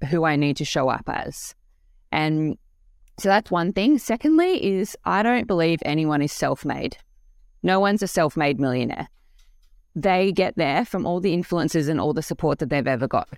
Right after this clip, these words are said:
And so I always share that, like, I've always worked with a coach. I've an energy healer. I've worked, I've done the spiral, um, with a beautiful spiral tech practitioner. I've worked with mindset coaches, um, kinesiologists,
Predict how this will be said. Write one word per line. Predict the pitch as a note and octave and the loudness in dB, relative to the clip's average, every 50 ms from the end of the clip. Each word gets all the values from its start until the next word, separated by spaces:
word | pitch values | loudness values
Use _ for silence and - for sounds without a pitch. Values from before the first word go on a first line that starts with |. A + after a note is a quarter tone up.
| - _ _ _ _ _ | -20 _ _ _ _ _
And | F3 F3 F3 | -2 -2 -2
so | - - F3+ E3+ E3 - | 0 0 0 0 2 0
I | - E3+ E3+ E3+ F3 F3+ G3+ F#3 - - _ - _ _ _ _ | 0 0 0 0 0 0 -2 -4 -6 -10 _ -20 _ _ _ _
always | F3 F3 F3+ F#3 F3+ F3+ E3 D#3 D#3 D#3 D#3 | -2 0 0 0 0 2 2 0 0 -2 -4
share | - - - D#3 D3 D3 C#3+ | -2 -2 0 2 2 2 2
that, | - D3 - | 0 2 2
like, | C#3 C3+ C3+ - - - | 2 0 0 -2 -4 -4
I've | D3+ D3 - - | -4 -6 -2 -2
always | E3+ E3 E3+ E3 E3+ - | 0 2 2 2 2 0
worked | E3+ D#3 - - - | -2 -2 -2 -2 -6
with | D3+ C3 | -4 -4
a | C3+ | -4
coach. | - - C#3 - - - - - _ _ _ _ _ - | -4 -4 -4 -4 -4 -8 -14 -14 _ _ _ _ _ -6
I've | - C#3+ | -2 -2
an | E3+ E3 | -2 -2
energy | - D#3+ D#3+ D#3+ D#3+ D#3 - D3 D3 | 0 0 0 2 0 0 0 0 0
healer. | C#3+ - D#3+ D3 C#3+ C3+ C3 B2 - | 0 0 0 0 2 2 0 0 0
I've | - C#3+ - - | -2 -4 -2 0
worked, | D3+ D3 D3 D3+ - - | 0 0 0 0 -2 -4
I've | - D3 - | -4 -2 0
done | D#3+ D#3 D#3 D#3+ D3+ | 0 0 2 2 0
the | D3+ | -2
spiral, | D#3+ - - - E3 D3+ C#3+ C#3+ C#3+ C#3 B2+ A#2+ C3+ C#3 - _ _ _ _ _ _ _ _ - | -4 -6 -4 0 2 2 2 2 2 0 0 0 -2 -4 -6 _ _ _ _ _ _ _ _ -2
um, | D3+ D3 C#3 C#3 C#3 C3+ B2+ - - | 0 2 2 2 0 0 -2 -6 -4
with | - D3+ C#3+ D3+ | -4 -2 0 0
a | C3+ | -2
beautiful | A#2+ - - D#3 D#3 D3 - D#3 | -4 -2 2 2 2 2 0 -4
spiral | D3 - - D#3+ D3 D3 D3 D#3 | -6 -2 -2 0 0 0 0 -2
tech | - D#3+ - - - - - _ _ _ _ _ | -4 -6 -8 -10 -14 -20 -20 _ _ _ _ _
practitioner. | - D#3 C#3+ - - D#3 D3 - - D3 C3 B2+ B2 | -8 -8 -8 -2 -2 -2 -2 0 -2 0 0 2 0
I've | C3 B2+ - | 0 0 0
worked | D3 D3+ D3+ - - - | 0 0 0 -2 -2 -2
with | F3 D#3+ - - _ - - _ - - _ - - | -2 -2 -2 -6 _ -20 -20 _ -20 -20 _ -6 0
mindset | G3 G#3 G#3+ A3 B3 - - - - | 2 2 4 4 2 0 -2 -6 -4
coaches, | - E3+ C#3+ - - - D3+ C3+ C3+ C#3 C3+ - - - - | -4 -2 -2 -2 -2 -2 -2 -2 -2 -4 -6 -8 -12 -6 -4
um, | D#3+ D#3 D3 C#3+ D3 | -2 -2 -2 -2 -4
kinesiologists, | - - - F3+ F#3+ G#3+ G3+ G#3+ G#3+ G#3+ A3 G#3+ G#3+ B3+ - - D3+ E3+ D3 C#3 - - _ _ | -4 -4 -4 -2 -2 0 0 2 2 2 2 2 0 0 0 -2 -2 -2 -4 -8 -12 -18 _ _